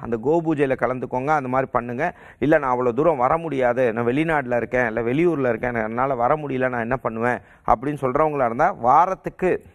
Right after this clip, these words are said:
சரிங்களா, வாரத்துக்கு ஒரு தடவையாவது பக்கத்துல இருக்கக்கூடிய பசுமாடுக்கு போயிட்டு தானங்கள் கொடுத்துட்டு வர்றது, அகத்திக்கீரைகள் கொடுத்துட்டு வர்றது,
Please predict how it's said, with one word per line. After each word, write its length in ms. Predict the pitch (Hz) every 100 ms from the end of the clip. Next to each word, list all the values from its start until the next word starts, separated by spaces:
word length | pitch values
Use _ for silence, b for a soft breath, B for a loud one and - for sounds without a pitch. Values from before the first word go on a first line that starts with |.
| -
சரிங்களா, 400 | 127 113 131 127
வாரத்துக்கு 520 | 117 143 - - 139
ஒரு 160 | 123 147
தடவையாவது 280 | 147 143 135
பக்கத்துல 960 | 131 131 170 135 - - 147 127 120 117
இருக்கக்கூடிய 200 | 131 143 -
பசுமாடுக்கு 580 | 117 - 165 151 135 120
போயிட்டு 480 | 107 117 113 180
தானங்கள் 560 | 117 113 143 170 160 143
கொடுத்துட்டு 340 | 120 123 120
வர்றது, 440 | 117 120 117 117 214 B B B
அகத்திக்கீரைகள் 880 | 123 156 190 208 170 170 156 143 127
கொடுத்துட்டு 320 | 123 127 127
வர்றது, 400 | 123 110 120 185